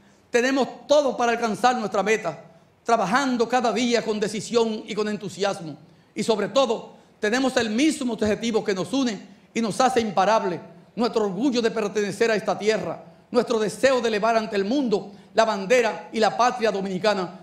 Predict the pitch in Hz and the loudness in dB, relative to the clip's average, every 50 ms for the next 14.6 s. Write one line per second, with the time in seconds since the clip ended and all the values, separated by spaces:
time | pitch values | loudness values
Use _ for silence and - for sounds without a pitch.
0 | - 185 226 220 196 202 254 240 - 233 220 202 - 220 233 226 208 208 190 202 | -2 0 2 2 2 0 -2 -2 -2 -2 -4 -2 0 2 2 2 2 0 -2 -4
1 | 214 202 185 175 - 196 214 202 185 185 185 185 196 160 - 202 202 185 - - | -2 -2 -2 -2 0 0 0 0 0 -2 -4 -4 -6 -4 -2 -2 -2 -2 -4 -6
2 | - - - - - _ _ _ _ _ _ _ _ _ _ - 180 196 226 269 | -10 -12 -16 -20 -20 _ _ _ _ _ _ _ _ _ _ -2 2 4 4 4
3 | 294 294 277 - 269 262 254 247 240 240 254 285 277 240 254 247 226 247 240 233 | 4 4 2 2 0 0 0 0 0 0 0 0 0 0 0 2 2 2 0 -2
4 | 190 175 247 269 262 226 - - 240 214 202 214 247 247 240 226 214 190 - - | -2 0 2 2 2 0 -4 -6 -6 -4 -2 0 0 0 0 0 -2 -4 -4 -10
5 | - - - _ _ _ _ - 254 240 240 247 233 240 233 208 - 240 254 262 | -18 -20 -20 _ _ _ _ -2 -2 0 0 -2 0 0 -2 0 2 2 2 2
6 | 262 254 - 190 160 - - - _ _ _ _ _ _ - 254 233 247 311 339 | 0 -2 -6 -10 -12 -12 -18 -20 _ _ _ _ _ _ -4 -2 2 2 2 2
7 | 302 277 254 254 247 233 214 - - - 220 233 233 196 190 247 285 269 233 - | 2 2 0 0 0 0 -4 -6 -6 -2 0 0 2 2 4 2 2 2 0 -4
8 | 214 220 180 233 214 226 226 220 185 214 196 240 254 254 233 233 226 202 - 226 | -8 -4 -4 -2 0 0 -2 -2 -2 -2 0 2 2 2 0 -2 -4 -4 -4 -6
9 | - - 233 240 233 - 208 - - - - - _ _ - - 220 202 202 226 | -4 0 0 0 0 0 -4 -6 -6 -12 -20 -20 _ _ -2 0 0 2 2 2
10 | 262 269 240 214 - 214 202 208 226 214 220 214 170 196 190 190 214 208 190 - | 2 2 2 2 -2 -4 -4 -2 -4 -2 -2 -2 0 2 2 2 0 -2 -6 -10
11 | - - - - - _ _ _ - 220 208 208 226 277 285 269 277 247 240 226 | -12 -16 -20 -20 -20 _ _ _ 0 0 0 2 2 2 2 2 2 -2 -2 -4
12 | 226 - 233 247 240 240 226 208 262 254 247 220 185 208 214 208 - 190 202 190 | -4 -2 -2 0 0 0 0 0 0 2 2 0 0 0 -4 -6 -6 -6 -8 -2
13 | 170 220 247 233 233 214 185 - - - - - - _ 220 226 208 - 208 202 | 0 2 2 2 0 -2 -6 -6 -8 -14 -20 -20 -12 _ -2 -2 0 0 0 -2
14 | 190 175 202 262 269 240 220 202 185 - - | -2 0 2 2 2 2 0 -4 -6 -10 -16